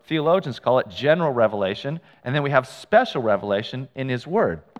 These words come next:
And we get to, in a message, get to combine those two, um, and see what we have. So we'll study His Word,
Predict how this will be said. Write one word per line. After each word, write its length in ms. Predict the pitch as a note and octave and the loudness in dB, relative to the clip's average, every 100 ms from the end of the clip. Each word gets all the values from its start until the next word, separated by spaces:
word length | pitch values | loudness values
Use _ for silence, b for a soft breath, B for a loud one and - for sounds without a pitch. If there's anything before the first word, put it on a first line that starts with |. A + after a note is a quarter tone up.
| - _ _ - | -20 _ _ -14
And 140 | A2 | -8
we 80 | B2 | -4
get 160 | D3+ - | -4 -4
to, 180 | C#3+ | -4
in 140 | C3 A#2+ | -2 -4
a 40 | |
message, 480 | A#2 D#3 F#3+ B2+ - | 0 0 0 -6 -6
get 180 | C3 - | -6 -4
to 80 | B2+ | -6
combine 480 | B2 A2+ A#2 E3+ | -6 0 2 2
those 200 | C3 A2 | 0 -2
two, 320 | - A2+ A2 B2 b b b b | -4 -4 -4 -6 b b b b
um, 280 | - A2+ G#2+ | -2 0 0
and 140 | - A2 | -4 -8
see 160 | C#3 | -2
what 100 | B2+ | 0
we 80 | A#2+ | 2
have. 200 | C#3 A2 | 4 2
So 140 | - A2 | 2 -2
we'll 140 | G#2 | -4
study 380 | - - F3+ G3+ | -2 2 4 4
His 140 | F#3 | 0
Word, 380 | B2+ C3 C3+ C3 | 2 2 2 0